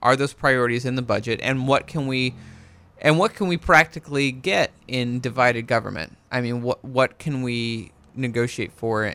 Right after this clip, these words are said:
and achieve? I mean, again, it's, you know, like constitutional carry, legislature, you know, there's so many things I would do if I was king for a day, but, you know, but I'm not, <laughs> you know, and no one is, and it's not Burger King, and you can't always have it your way, but you do want to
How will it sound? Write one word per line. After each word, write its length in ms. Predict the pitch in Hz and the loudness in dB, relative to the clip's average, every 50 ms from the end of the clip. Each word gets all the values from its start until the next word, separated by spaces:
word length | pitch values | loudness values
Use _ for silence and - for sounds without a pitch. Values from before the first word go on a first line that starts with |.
| - | -6
and 180 | - 113 107 98 | -8 -8 -6 -8
achieve? 420 | 101 - - - 95 - - - - - - | -8 -10 -10 -10 -10 -10 -12 -14 -18 -12 -8
I 120 | 107 113 | -6 -4
mean, 220 | 113 113 117 117 117 - _ _ _ _ _ _ _ - | -4 -4 -6 -8 -10 -14 _ _ _ _ _ _ _ -6
again, 320 | 120 127 135 139 131 131 | -2 2 2 2 2 2
it's, 360 | 120 120 - - - - - | 0 -2 -2 -6 -10 -10 -8
you 100 | - 123 | -6 -4
know, 300 | 110 107 110 113 120 127 82 | -2 -2 -2 -2 -4 -4 -2
like 200 | 110 113 117 117 - - _ _ _ - - _ | 0 0 0 -2 -4 -12 _ _ _ -20 -20 _
constitutional 480 | - 139 127 131 - - 127 117 - - | -4 -2 -2 -2 -4 -6 -12 -12 -12 -6
carry, 280 | - - 120 113 104 101 | -2 0 2 2 2 0
legislature, 680 | 107 113 117 120 117 - - 120 113 113 - 127 120 | 0 0 0 0 -2 -4 -4 -4 -4 -4 -4 -4 -4
you 100 | 113 107 | -2 -2
know, 80 | 107 | -2
there's 120 | 107 110 - | -2 -4 -4
so 140 | - 131 123 | -4 -4 -2
many 100 | 127 123 | -2 -4
things 260 | - 127 120 120 117 | -4 -6 -6 -4 -2
I 120 | 101 113 | 0 0
would 120 | 120 117 113 | 0 0 0
do 120 | 117 113 | -2 -2
if 120 | 117 - | -2 -2
I 60 | 110 104 | -2 -2
was 180 | 107 113 - | -4 -4 -6
king 200 | - - 123 117 | -6 -6 -6 -6
for 160 | 117 - 104 | -6 -6 -6
a 60 | 104 107 | -4 -2
day, 260 | 101 104 113 123 135 | -2 0 0 0 0
but, 280 | 120 113 107 104 - _ _ _ _ _ _ - | 0 0 0 -2 -2 _ _ _ _ _ _ -12
you 80 | 98 | -6
know, 300 | 95 95 98 95 95 104 - _ _ - - 123 | -4 -2 -2 -2 -4 -6 -10 _ _ -20 -8 -2
but 280 | 117 110 110 101 - _ _ _ _ _ _ _ _ _ | 0 0 0 0 -2 _ _ _ _ _ _ _ _ _
I'm 120 | - 120 131 | 0 2 4
not, 240 | 123 101 95 - - - | 2 2 0 -2 -10 -6
<laughs> 60 | - | 0
you 140 | - 151 107 | 4 6 6
know, 240 | 110 117 113 123 - - - - - | 8 6 6 4 2 -4 -18 -14 -4
and 180 | - 117 120 123 | 0 0 2 4
no 140 | 127 131 131 | 4 4 6
one 180 | 120 107 104 | 4 4 2
is, 300 | 101 104 113 127 139 135 | 2 2 2 2 2 0
and 100 | 131 110 | 0 -2
it's 160 | 113 113 - - | -2 -2 -2 0
not 220 | 123 117 98 113 | 0 0 0 2
Burger 260 | 123 123 113 113 117 | 2 2 2 0 -2
King, 340 | 110 - 117 107 113 127 135 | -6 -4 -4 -4 -4 -2 -4
and 140 | 123 107 107 | -4 -4 -6
you 60 | 107 | -6
can't 260 | - - 123 113 110 | -6 -6 -4 -4 -2
always 260 | 107 107 107 110 113 | -2 -2 -2 -2 -2
have 200 | - - 101 110 110 | -2 -2 -2 0 -2
it 80 | 101 | -2
your 160 | 85 113 117 110 | -2 0 0 0
way, 300 | 107 110 104 104 110 120 | 0 0 0 0 0 -2
but 300 | 120 - 110 - - - | -2 -2 -2 -2 -2 -6
you 80 | 127 | -6
do 200 | 120 120 135 139 | -2 0 0 0
want 360 | 131 127 120 120 117 - - | 2 0 0 -2 -2 -4 -8
to 280 | - - 139 120 117 117 | -8 -4 -2 0 0 -2